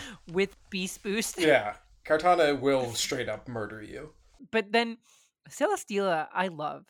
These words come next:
Speaker 1: So, did you, uh, have you ever seen, uh, the Ghibli film, uh, Princess Kaguya?
Speaker 2: No.
Speaker 1: Okay, so Princess Kaguya, if anyone doesn't know,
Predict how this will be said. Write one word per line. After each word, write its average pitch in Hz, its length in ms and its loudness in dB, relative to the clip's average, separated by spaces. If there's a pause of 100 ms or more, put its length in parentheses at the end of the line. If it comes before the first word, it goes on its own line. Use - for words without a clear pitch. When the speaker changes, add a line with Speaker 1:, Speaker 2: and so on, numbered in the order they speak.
(720)
Speaker 1:
So, 190 380 -2 (1160)
did 196 160 -2
you, 277 420 -2
uh, 180 380 2
have 185 280 -6
you 220 120 -4
ever 254 140 -4
seen, 180 500 -6
uh, 156 340 -8
the 165 140 -12
Ghibli 175 400 -6
film, 151 360 -8 (120)
uh, 151 280 -8 (100)
Princess 170 280 -14
Kaguya? 269 480 -6 (260)
Speaker 2:
No. 147 280 0 (1500)
Speaker 1:
Okay, 165 280 -2
so 202 200 -2
Princess 302 260 -4
Kaguya, 185 280 2
if 156 80 -8
anyone 180 200 -10
doesn't 156 160 -10
know, 151 160 -8